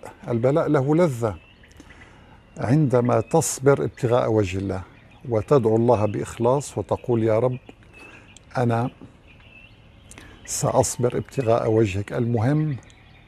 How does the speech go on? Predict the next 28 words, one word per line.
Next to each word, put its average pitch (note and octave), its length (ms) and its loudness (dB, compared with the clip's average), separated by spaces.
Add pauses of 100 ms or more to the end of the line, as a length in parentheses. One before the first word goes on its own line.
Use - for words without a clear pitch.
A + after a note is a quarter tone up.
(440)
أن A#2 160 -2
تكون A#2 460 0
راض A2+ 540 2
عني، G#2+ 520 -2 (420)
فأنا B2+ 580 0
راض B2+ 340 4 (540)
عن G2+ 200 -8
كل E3 200 0
شيء C#3 360 -4
يصيبني B2 600 0 (600)
ما A2+ 160 0
دمت A#2+ 360 0
أنت D3+ 580 0 (220)
صاحب A#2 420 0
البلاء A2 460 2 (520)
وصاحب G2+ 520 0
الضر، A#2 380 0 (1600)
وأنت C#3 380 4
القائل: C3 540 2
'وإن C3 320 2
يمسسك A#2+ 440 -2
الله A#2 300 2
بضر A2 400 0
فلا A#2 280 2
كاشف A2+ 440 -2
له A#2 240 0
إلا A2+ 180 0
هو'، G2+ 160 -4